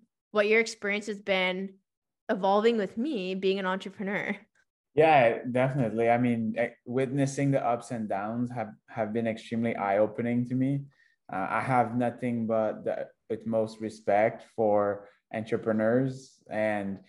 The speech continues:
Speaker 2: when I see entrepreneurs making it super big and I witness how the, how low are the lows, I have nothing but, uh, a lot of respect and admiration for people who are able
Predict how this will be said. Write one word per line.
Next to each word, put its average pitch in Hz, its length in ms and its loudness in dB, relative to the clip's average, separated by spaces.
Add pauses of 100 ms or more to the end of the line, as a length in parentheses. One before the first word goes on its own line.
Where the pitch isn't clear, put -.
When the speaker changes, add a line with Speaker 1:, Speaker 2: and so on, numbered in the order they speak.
(140)
Speaker 2:
when 120 140 0
I 120 100 4
see 131 200 -2
entrepreneurs 117 540 -2
making 107 360 -4
it 110 200 -6
super 113 360 -2
big 113 480 0 (920)
and 107 580 0 (480)
I 110 420 4 (300)
witness 120 600 -2
how 113 500 0
the, 107 380 -4
how 127 240 0
low 113 280 2
are 113 120 2
the 110 100 -2
lows, 110 560 -2 (640)
I 113 120 -4
have 110 220 -2
nothing 113 380 -4
but, 104 420 -6 (440)
uh, 98 220 -4 (360)
a 107 60 0
lot 110 180 4
of 104 120 0
respect 107 640 -2
and 107 100 -6
admiration 104 640 -2
for 101 140 -4
people 104 420 0
who 107 100 -2
are 101 140 6
able 104 260 0